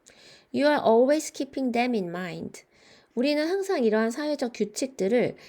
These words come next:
마음속에 keep in mind, 두고 있어요. Even if, 비록 뭐뭐라 할지라도, 그 규칙들이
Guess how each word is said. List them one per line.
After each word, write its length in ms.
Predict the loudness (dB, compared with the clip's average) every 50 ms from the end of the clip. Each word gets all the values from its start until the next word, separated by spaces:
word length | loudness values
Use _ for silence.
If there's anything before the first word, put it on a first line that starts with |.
| -20 _ _
마음속에 720 | -6 -2 0 0 0 0 -2 -6 -6 -4 -2 -2 -4 -4 -6
keep 280 | -8 -10 -6 -2 -2 0
in 100 | 0 0
mind, 400 | -2 -6 -10 -12 -14 -16 -18 -20 _
두고 320 | -4 -2 0 0 0 0
있어요. 680 | -2 -2 -4 -6 -6 -6 -4 -4 -4 -6 -8 -10 _ _ _ _ _ -20 -20 -20 -20 -20 _ _ -2
Even 300 | 0 0 2 2 2 0
if, 260 | 0 -2 -4 -12 -20 -6
비록 260 | -2 2 2 4 4
뭐뭐라 380 | 2 0 0 0 0 0 0
할지라도, 840 | -2 -2 -4 -4 -4 -6 -6 -6 -4 -2 0 2 2 2 0 -2 -8 -18 -20 -20 -20 _
그 440 | -2 2 2 2 4 2 0 -4 -8 _ _ _ _ -8
규칙들이 840 | -6 -6 -4 -4 -6 -6 -6 -6 -6 -4 0 0 0 0 0 -4